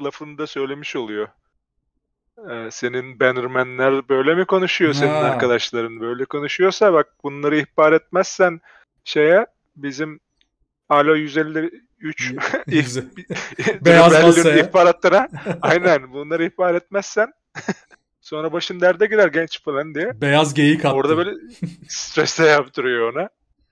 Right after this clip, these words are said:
Speaker 1: Birincisi harbiden Viserys'i zayıf görüyorlar yani bu lordlar.
Speaker 2: Evet.
Speaker 1: Hani biraz o i-, i-, şeyi subconscious konuşuyor yani şeyin, Jason'ın, ne diyeyim, bilinç altında yatan, bilinç üstüne çıkıyor o anda.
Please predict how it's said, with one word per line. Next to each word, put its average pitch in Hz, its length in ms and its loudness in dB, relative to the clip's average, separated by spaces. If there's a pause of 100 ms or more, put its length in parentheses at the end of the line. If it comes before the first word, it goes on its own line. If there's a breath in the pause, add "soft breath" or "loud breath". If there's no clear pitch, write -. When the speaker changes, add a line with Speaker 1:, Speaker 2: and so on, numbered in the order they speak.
(420)
Speaker 1:
Birincisi 196 560 -8
harbiden 196 560 2
Viserys'i 180 360 -8
zayıf 180 400 -4
görüyorlar 110 420 -6
yani 113 320 -8
bu 110 320 -14 (200)
lordlar. 110 640 -10 (120)
Speaker 2:
Evet. 110 400 -18 (160)
Speaker 1:
Hani 120 220 -10
biraz 135 280 0
o 170 200 2
i-, - 80 -16 (1600)
i-, 185 100 -10
şeyi 143 300 0
subconscious 156 680 -4
konuşuyor 139 440 -4
yani 110 260 -2
şeyin, 110 440 -10
Jason'ın, 123 560 -4 (140)
ne 120 160 -12
diyeyim, 120 260 -10 (460)
bilinç 143 340 -4
altında 131 420 0
yatan, 156 380 2
bilinç 156 260 -8
üstüne 170 400 -4
çıkıyor 110 380 -8
o 98 140 -10
anda. 107 260 -8